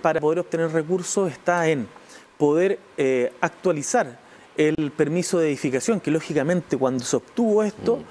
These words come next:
Speaker 1: fue hace mucho tiempo y se está en proceso de actualización del permiso de edificación para presentarlo al gobierno regional. Y también, como ha cambiado la normativa, antiguamente existían los eistu, los estudios de impacto del transporte urbano,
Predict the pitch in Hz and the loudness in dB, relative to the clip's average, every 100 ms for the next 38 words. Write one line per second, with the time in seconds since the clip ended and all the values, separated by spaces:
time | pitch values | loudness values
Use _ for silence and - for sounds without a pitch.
0 | - - - 175 - 180 185 180 180 220 | -20 -8 0 0 2 -2 0 -2 0 -2
1 | 226 247 - 165 165 - - 156 127 185 | -2 -2 -2 -2 -4 -6 -10 -6 -2 -2
2 | 180 160 160 175 180 - 151 135 135 175 | -2 -4 -4 -2 -2 -2 -4 -2 -2 -2
3 | 190 196 180 180 190 - 202 151 151 143 | -2 -2 -2 0 0 0 -2 0 -2 -2
4 | 139 131 - 156 - 147 135 131 - 127 | -2 -2 -2 -2 0 0 0 -2 -4 -2
5 | 170 190 208 214 214 214 196 233 294 277 | 0 0 0 2 2 0 -2 -4 -4 -6
6 | - - - - 233 233 220 226 262 294 | -14 -16 -8 0 2 2 2 2 0 -4
7 | - - - 175 180 247 262 240 262 254 | -20 -20 -2 0 4 2 2 2 2 2
8 | 233 226 208 185 240 208 214 - 165 190 | 2 2 2 2 2 2 0 -4 -4 0
9 | 196 208 202 190 190 - 196 180 202 233 | 0 2 0 -2 -4 -2 0 2 2 0
10 | - 156 151 - 202 214 220 220 180 190 | -2 -2 -2 -2 0 2 4 2 2 2
11 | 196 196 160 147 208 202 - 226 214 196 | 2 0 -4 0 0 0 -4 0 2 2
12 | 190 180 165 - 190 190 180 147 202 233 | 0 -2 -2 0 -2 0 -2 2 2 2
13 | 302 | -2